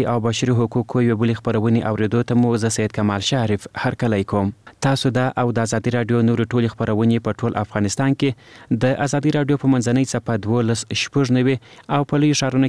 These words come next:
کې په سل اعشاریه پنځه څپه روښانه اوازې اوریدلی سئ. قدرمنو اوریدونکو، په نننۍ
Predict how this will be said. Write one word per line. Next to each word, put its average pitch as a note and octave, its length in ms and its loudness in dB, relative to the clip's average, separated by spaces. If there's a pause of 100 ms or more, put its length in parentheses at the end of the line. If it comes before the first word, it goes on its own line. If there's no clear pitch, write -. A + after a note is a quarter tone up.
کې C3 220 -2
په G#2+ 120 0
سل A#2+ 160 0 (120)
اعشاریه A#2 480 0
پنځه G#2+ 260 2
څپه A#2+ 300 -2
روښانه A#2 480 0 (180)
اوازې G2+ 420 0 (240)
اوریدلی G2 480 -2
سئ. F#2+ 100 0 (260)
قدرمنو C#3+ 420 2
اوریدونکو، C3 500 0
په B2 220 -2
نننۍ A#2 260 2